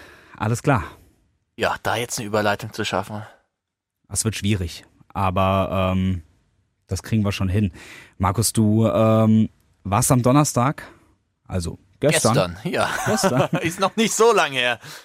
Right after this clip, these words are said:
Speaker 1: Du warst gestern unterwegs und, ähm, warst mal wieder in Monum unterwegs.
Speaker 2: Oh, ich war in der Kühltruhe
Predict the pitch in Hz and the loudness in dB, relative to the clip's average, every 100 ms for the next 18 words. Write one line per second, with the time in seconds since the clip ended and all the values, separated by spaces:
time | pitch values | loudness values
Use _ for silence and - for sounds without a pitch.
0 | _ 139 170 180 185 160 131 127 151 220 | _ -4 0 2 4 4 4 4 4 4
1 | - - 117 117 - 98 117 120 120 117 | 2 2 4 2 0 0 4 4 4 4
2 | 120 110 107 120 - 113 120 120 117 113 | 4 2 0 0 0 2 4 4 4 2
3 | 117 107 135 208 180 123 110 104 95 - | 4 6 6 4 4 4 2 0 -2 -2
4 | - 82 90 101 104 98 - 120 123 - | -6 -4 -4 -2 -2 -2 -4 -2 -2 -2
5 | 117 110 | -2 -2